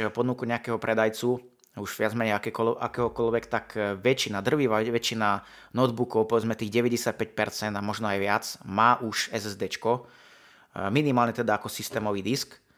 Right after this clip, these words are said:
e, teda systémové úložisko, aby som bol presnejší. A nie-, už to H D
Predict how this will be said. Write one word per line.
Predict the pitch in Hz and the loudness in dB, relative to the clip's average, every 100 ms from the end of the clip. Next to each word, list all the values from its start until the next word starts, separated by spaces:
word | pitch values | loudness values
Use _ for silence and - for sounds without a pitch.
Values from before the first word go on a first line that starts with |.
| _ _ | _ _
e, | - 98 95 95 | -4 -2 -2 -2
teda | 95 95 82 - | -4 -6 -8 -10
systémové | - 120 123 117 95 | -10 -6 -2 -2 0
úložisko, | 101 104 110 - | -2 -2 -4 -2
aby | 107 | -2
som | - | 0
bol | 113 110 | 0 0
presnejší. | 113 - 117 - 139 - | -2 -2 -4 -2 -4 2
A | 117 110 110 110 - 160 | 6 6 6 2 -14 -4
nie-, | 135 - - | -2 -4 -10
už | 202 - 143 | -6 0 4
to | |
H | 135 | 6
D | 147 | 6